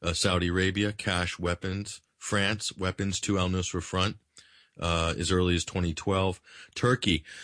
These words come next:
probably one of the biggest serial offenders. Uh, weapons, cash, black market, oil transit, uh, training terrorists, terrorist safe havens, human trafficking, and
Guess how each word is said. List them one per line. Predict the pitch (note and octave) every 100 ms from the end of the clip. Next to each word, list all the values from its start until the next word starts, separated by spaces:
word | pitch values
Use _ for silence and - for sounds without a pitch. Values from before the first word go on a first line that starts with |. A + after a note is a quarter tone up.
| - - -
probably | - A2 G#2 G#2
one | G2+ G2+
of |
the | G2
biggest | F#2+ F#2+ G2 -
serial | G2 F#2+ F#2+
offenders. | F2+ G#2+ G#2+ F#2+ D#2 - -
Uh, | F2+ G2+
weapons, | G2 G#2 A2 G2+
cash, | - - F#2+ F#2+ -
black | G#2 F#2+ -
market, | F#2+ F#2 - -
oil | G2 G2
transit, | F#2+ G#2+ G2+ F#2+ - G2 F#2 -
uh, | F2+ E2
training | - F#2+ F#2+
terrorists, | F#2 G2 F2+ F2+ F2+ -
terrorist | - F2+ E2+ -
safe | F#2+ F2
havens, | F#2+ F2+ F2 F#2 -
human | G2 F2+
trafficking, | - G2+ F#2 - - F#2+ F#2
and | G2 G2 F#2+